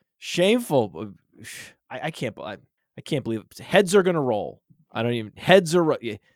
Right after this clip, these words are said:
the gu-, we're getting out the guillotine. Somebody's gonna have to pay, okay, for, uh, you know, mischaracterizing what I, what I, what I meant. I,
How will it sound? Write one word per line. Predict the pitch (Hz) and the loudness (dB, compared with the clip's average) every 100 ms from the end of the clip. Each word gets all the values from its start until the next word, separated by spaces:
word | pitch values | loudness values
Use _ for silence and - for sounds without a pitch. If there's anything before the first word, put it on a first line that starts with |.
| _ | _
the | 123 | -2
gu-, | 143 151 | 0 2
we're | 143 | 2
getting | 190 196 | 2 4
out | 196 | 2
the | 180 | 0
guillotine. | 151 156 156 - 143 127 | 2 2 2 -2 -4 -4
Somebody's | - 196 208 180 139 | 0 0 4 2 2
gonna | 147 | -2
have | - | -4
to | |
pay, | 110 110 85 - _ _ _ | -8 -8 -8 -14 _ _ _
okay, | 110 101 101 - _ _ | -6 -4 -6 -12 _ _
for, | - 110 98 | -10 -6 -6
uh, | 95 95 92 - _ _ - | -6 -6 -8 -14 _ _ -20
you | |
know, | - - _ _ _ 113 | -20 -20 _ _ _ -6
mischaracterizing | 135 139 - 147 139 - 127 110 107 101 98 | -4 -4 -4 -2 -2 -2 0 0 -2 -6 -8
what | 104 110 | -4 -2
I, | 98 92 | -2 -4
what | 82 110 113 | -6 -4 -2
I, | 104 | -2
what | 95 107 113 | -4 -2 -2
I | 107 | -2
meant. | 110 120 101 87 92 | -2 -2 -2 -6 -10
I, | 104 | -10